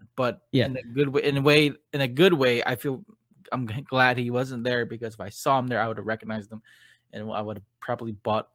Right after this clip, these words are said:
Speaker 1: a crap ton of prints that I wouldn't even know where to put on my wall.
Speaker 2: He had a really, really, and that's one of the reasons why I, I went back looking for that booth, 'cause there was a Spy Family one that he did. It was really good. Um,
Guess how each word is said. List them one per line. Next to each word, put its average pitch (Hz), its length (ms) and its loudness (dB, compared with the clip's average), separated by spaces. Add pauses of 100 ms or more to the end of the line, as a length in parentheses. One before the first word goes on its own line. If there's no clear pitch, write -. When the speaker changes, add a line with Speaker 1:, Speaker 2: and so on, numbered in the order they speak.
Speaker 1:
a - 60 -16
crap - 420 -2
ton 113 140 -8
of 98 100 -10
prints 107 380 -8
that 101 320 -4 (640)
I 123 180 2
wouldn't 120 360 -4
even 113 160 -2
know 110 80 -2
where 107 160 -4
to 101 40 -10
put 110 260 -8
on 98 100 -10
my 98 100 -8
wall. 98 80 -6
Speaker 2:
He 170 60 8
had 185 220 6
a 113 160 6
really, 127 680 4
really, 113 260 2
and 143 160 8
that's 160 160 4
one 196 100 6
of 196 60 6
the 156 60 2
reasons 143 240 2
why 127 120 4
I, 104 280 2
I 104 40 2
went 110 220 2
back 101 220 -2
looking 101 240 0
for 107 140 -4
that 92 200 -2
booth, 107 340 0
'cause 98 200 -12
there 101 120 0
was 95 180 -2
a 90 100 -2
Spy 104 300 0
Family 90 340 -2
one 92 140 0
that 87 100 -2
he 85 120 -2
did. 90 220 0
It 92 40 0
was 95 160 -4
really 104 340 4
good. 92 340 -2 (240)
Um, 87 440 -2